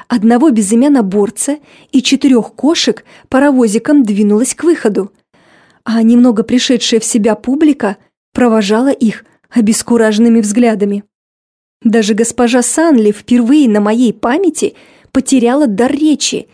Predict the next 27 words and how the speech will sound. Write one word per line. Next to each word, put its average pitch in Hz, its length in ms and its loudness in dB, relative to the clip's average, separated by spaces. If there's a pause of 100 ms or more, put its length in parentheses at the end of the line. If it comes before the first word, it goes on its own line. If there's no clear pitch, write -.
(300)
и 269 100 4
молча 226 640 0 (320)
повторяла 247 600 0
мимику 220 480 2
остальных. 269 680 -2 (840)
Чего 233 280 -2
я 214 60 0
совсем 233 380 -2
не 214 120 2
ожидала, 214 540 -2 (340)
так 262 180 -4
это 302 400 0
заставшего 277 640 -2
меня 254 260 4
врасплох 254 520 -2
вопроса: 254 580 0 (720)
"Не 233 180 2
хочешь - 360 -2
присоединиться?" 226 920 0 (600)
Замедлив 214 720 0
шаг, - 440 -6 (380)
Герман 247 480 0
посмотрел 247 580 -2
мне 220 180 2
прямо 233 360 0
в 196 60 -2
лицо 247 500 -2